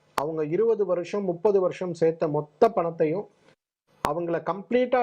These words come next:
ட்ரெயின் பண்ணக்கூடிய ஒரு மிகப்பெரிய செலவு எதுனா, இதய நோய்க்காக அவர்கள் செய்யக்கூடிய செலவு அப்படிங்கிறது தான் இன்றைக்கு ரொம்ப ஒரு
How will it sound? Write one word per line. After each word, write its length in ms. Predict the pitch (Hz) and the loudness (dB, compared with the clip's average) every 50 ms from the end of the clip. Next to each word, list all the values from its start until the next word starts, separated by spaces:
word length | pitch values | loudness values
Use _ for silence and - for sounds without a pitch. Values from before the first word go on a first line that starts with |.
| 226 165 | 0 0
ட்ரெயின் 340 | 143 151 170 196 240 247 226 - | 0 0 0 -2 -4 -4 -2 -2
பண்ணக்கூடிய 680 | 208 185 185 175 170 - 165 156 160 170 196 214 220 - | 0 0 0 -2 -2 -2 0 2 2 4 2 2 0 0
ஒரு 160 | - 165 147 151 | 2 2 2 2
மிகப்பெரிய 560 | 151 156 170 208 208 - 196 185 202 208 196 | 2 2 2 2 2 0 0 2 2 2 0
செலவு 360 | 196 - 170 165 185 190 185 | 0 0 0 2 2 2 2
எதுனா, 340 | 165 156 147 156 156 185 190 | 2 2 2 2 0 0 0
இதய 360 | 175 151 156 175 196 214 208 | 0 2 2 4 2 2 2
நோய்க்காக 540 | 190 175 165 160 147 - - 156 160 175 190 | 0 -2 -2 -4 -2 0 0 0 2 2 0
அவர்கள் 300 | 175 156 147 143 147 143 | 0 0 0 0 -2 -2
செய்யக்கூடிய 580 | 139 - 151 156 170 165 160 160 147 147 151 | 0 0 2 2 2 2 0 -2 -2 0 -2
செலவு 400 | 151 - 143 131 135 131 143 147 | -2 0 -2 -2 0 0 0 0
அப்படிங்கிறது 440 | 135 131 135 131 135 131 127 127 127 | 0 0 -2 -2 0 0 0 0 0
தான் 180 | 127 151 170 165 | 0 -2 -2 -2
இன்றைக்கு 340 | 143 135 135 - - 135 127 | -2 -4 -4 -4 -4 -4 -2
ரொம்ப 360 | 127 139 156 165 170 160 147 | -2 0 0 2 2 2 0
ஒரு 320 | 139 127 127 123 120 120 | -2 -4 -6 -8 -10 -12